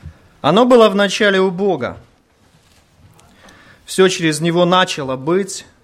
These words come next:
и без Него ничто не начало быть, что начало быть. В Нем была жизнь, и жизнь была свет человеков».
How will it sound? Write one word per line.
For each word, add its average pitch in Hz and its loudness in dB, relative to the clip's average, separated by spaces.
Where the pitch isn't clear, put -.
и 143 -4
без 147 0
Него 170 0
ничто 165 -2
не 185 2
начало 165 -2
быть, 165 -4
что - -6
начало 156 -2
быть. - -14
В 135 -8
Нем 190 2
была 165 4
жизнь, 170 -6
и 151 -2
жизнь 170 0
была 151 2
свет 147 -4
человеков». 143 -2